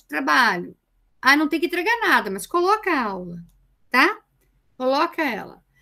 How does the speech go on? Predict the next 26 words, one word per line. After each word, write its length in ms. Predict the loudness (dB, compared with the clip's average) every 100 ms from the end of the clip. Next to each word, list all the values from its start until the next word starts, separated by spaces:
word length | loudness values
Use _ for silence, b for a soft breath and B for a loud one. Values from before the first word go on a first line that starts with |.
| b b
Você 140 | -4
vai 160 | -2 0
fazer 380 | -2 -2 0
até 200 | -2 0
a 80 | -2
nona 400 | 0 -2 2 2
aula. 340 | 4 2 -4 -10 _ _
E 100 | 0
aqui 300 | 0 4 4
você 140 | 4 2
vai 140 | -2
fazer 180 | -2 0
uma 240 | 0 0
programação 1040 | -2 0 2 2 2 -2 -4 -6 -2 -2 -2
baseado 580 | 0 0 2 2 2 0
nos 160 | -4
seus 180 | -8 -10
estudos, 680 | -10 -8 -4 -2 -4 -6 -14 _ -4
o 120 | -4
que 300 | -4 -6 -2
você 680 | -2 -2 0 2 2 0 _ b b -14
vai 600 | 2 6 6 6 0 -8 B -4
fazer 340 | -2 0 0
depois 260 | 0 -2 2
da 160 | 4
aula. 340 | 4 2 -2